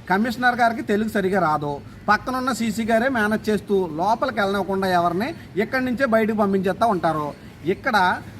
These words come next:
లోకల్గా ఉన్న సమస్యలపై పోరాడే ఉద్యమకారులకు కూడా అవకాశం లేకపోతే సామాన్య ప్రజల్ని వీళ్ళు ఏం పట్టించుకోరు. ఇటువంటి కమిషనర్లు, ఇటువంటి ఉద్యోగులు కాకినాడ జిల్లాలో మున్సిపల్ కార్పొరేషన్లో పనిచేయడానికి సరిపోరు.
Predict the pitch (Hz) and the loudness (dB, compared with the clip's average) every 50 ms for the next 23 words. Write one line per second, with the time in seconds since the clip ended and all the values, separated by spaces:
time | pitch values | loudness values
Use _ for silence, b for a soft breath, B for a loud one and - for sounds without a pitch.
0 | 113 127 147 156 180 202 220 285 269 277 262 277 269 262 269 262 269 262 - - | -10 -6 -2 -2 -2 0 2 2 2 4 2 2 0 0 0 0 0 0 0 0
1 | - 190 202 233 233 - 269 247 220 269 262 247 196 226 226 226 226 226 226 226 | -2 -2 0 0 -2 -2 -4 -2 -2 -2 -2 0 0 2 2 4 4 4 4 2
2 | 226 226 214 202 175 180 208 208 196 214 214 208 202 202 208 202 202 - - 170 | 2 0 -2 -2 0 0 0 0 2 2 2 2 4 2 0 -2 -4 -6 -6 -4
3 | 170 175 180 220 262 269 226 170 170 165 - 220 240 247 262 262 254 233 202 202 | -2 2 4 4 4 4 2 0 -2 0 2 2 2 2 2 0 0 0 0 0
4 | 196 202 180 185 196 190 185 247 277 220 - 196 185 202 220 240 254 247 240 247 | 0 -2 -4 -2 -4 -2 -2 -2 -2 0 0 0 0 0 0 -2 -2 -2 -2 -2
5 | 208 208 208 208 226 269 269 247 208 196 185 202 220 - 196 175 - 185 170 156 | 0 0 0 0 0 -2 -2 -2 0 0 0 0 0 0 -2 -2 -2 -6 -8 -6
6 | 165 175 165 156 147 190 233 226 170 120 B B B B B - 165 196 180 262 | -4 -4 -4 -2 0 0 2 2 0 -2 B B B B B -4 -4 -2 -2 0
7 | 269 269 254 233 208 240 - 190 175 196 233 220 214 226 233 226 202 208 240 262 | 0 0 0 0 -2 2 2 2 2 4 0 -2 0 0 2 2 2 0 0 0
8 | 262 220 190 170 202 226 226 202 196 196 175 180 165 156 190 233 233 202 190 196 | 0 -2 -2 0 0 0 2 2 0 0 0 -2 -2 0 0 0 2 2 2 2
9 | 214 277 415 B B B B - 185 175 196 208 202 240 254 262 247 208 180 208 | 2 0 -2 B B B B 0 2 2 2 2 0 0 0 0 0 0 0 0
10 | 208 208 208 202 208 240 254 220 208 202 - - 233 214 - 214 202 196 180 208 | 0 2 2 2 0 0 0 0 -2 -2 -2 -4 -6 -4 -2 -2 -2 -2 -2 -4
11 | 202 - 196 190 214 254 208 220 196 190 196 196 196 190 196 202 220 233 214 214 | -4 -2 -2 -2 -2 0 0 0 0 2 2 2 2 2 2 0 -2 -2 0 0
12 | 180 175 180 180 170 160 170 208 208 165 | 0 2 4 2 2 4 4 2 2 2